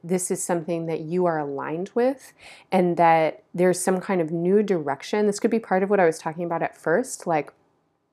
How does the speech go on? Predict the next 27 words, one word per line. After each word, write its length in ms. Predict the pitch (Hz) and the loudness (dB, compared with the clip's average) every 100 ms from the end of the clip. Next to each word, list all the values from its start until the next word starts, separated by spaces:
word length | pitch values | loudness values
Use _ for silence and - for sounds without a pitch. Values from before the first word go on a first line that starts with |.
| _ _ - | _ _ -18
something 320 | - - 180 175 | -4 2 4 2
you've 100 | 170 | 0
been 140 | 160 | -2
thinking 320 | 160 160 180 | -4 -2 -2
about 460 | 170 165 165 160 - | 2 4 4 2 -2
maybe 220 | 175 160 | -6 -4
since 500 | 170 175 165 - - - _ _ _ | -4 -6 -6 -8 -14 -18 _ _ _
the 80 | 165 | -6
beginning 480 | 175 160 160 160 165 | -4 -2 0 0 -2
of 120 | 156 | -2
the 80 | 160 | -4
year, 360 | 151 156 160 | 0 0 0
earlier 360 | - 160 165 160 | 0 -2 0 0
in 120 | 156 | -2
the 100 | 156 | -4
year. 420 | 147 151 170 240 _ - - - - - | -4 -4 -4 -6 _ -20 -20 -20 -12 2
Um, 320 | 185 175 170 - | 4 6 2 0
but 100 | 208 | 6
it 140 | 220 - | 6 6
feels 360 | - 262 269 | 6 6 6
like 140 | 302 262 | 2 4
there's 240 | 214 202 | 4 4
some 220 | 196 196 | 0 0
kind 200 | 202 220 | 0 -2
of 80 | 196 | -2
collaboration 1500 | - 170 151 156 151 165 190 202 220 220 - 233 220 214 202 | -4 -2 0 2 2 2 2 2 0 0 -2 0 2 4 4
or 320 | 170 147 143 | 2 2 0